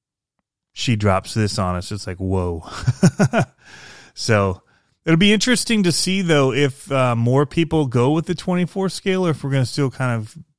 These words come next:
keep on theme with, you know, fitting on their tables and being, uh, uh, ten scale ones, it, or if people will go more that other route where you can go all in with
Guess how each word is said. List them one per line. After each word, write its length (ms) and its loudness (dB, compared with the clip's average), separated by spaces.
keep 400 -2
on 280 -2
theme 420 0
with, 300 0
you 100 -4
know, 80 4
fitting 300 0
on 120 2
their 140 0
tables 520 0
and 140 -2
being, 360 0
uh, 440 0
uh, 280 -8
ten 200 -2
scale 340 0
ones, 340 -2
it, 200 -12
or 200 0
if 120 -4
people 600 -2
will 320 -2
go 300 0
more 260 0
that 160 0
other 220 -4
route 260 -4
where 160 -8
you 140 -6
can 260 -6
go 400 -4
all 320 -4
in 240 -4
with 260 -6